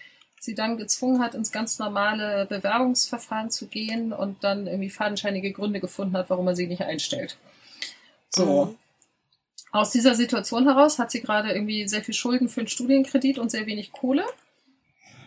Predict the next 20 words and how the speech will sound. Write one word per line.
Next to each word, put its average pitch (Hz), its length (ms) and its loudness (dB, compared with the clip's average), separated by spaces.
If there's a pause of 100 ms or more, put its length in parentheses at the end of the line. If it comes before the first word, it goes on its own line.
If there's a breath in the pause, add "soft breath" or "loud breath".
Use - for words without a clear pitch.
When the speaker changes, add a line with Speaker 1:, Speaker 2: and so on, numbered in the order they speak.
(140)
Speaker 1:
und 240 420 2 (200)
hat, - 680 2
äh, 214 400 -2 (400)
quasi 226 320 -2
so 214 100 0
eine, 208 220 -4 (260)
wohnt 220 380 -4
in 226 100 -6
so 220 80 -6
einer 208 180 -4
Zweck-W - 520 2
G 254 260 -2
mit 233 260 -2
einem, 208 580 -4
äh, 196 460 -6
sehr 254 360 0
alten 277 320 2
Herrn, 254 560 0
der 214 320 -8
heißt 214 840 -6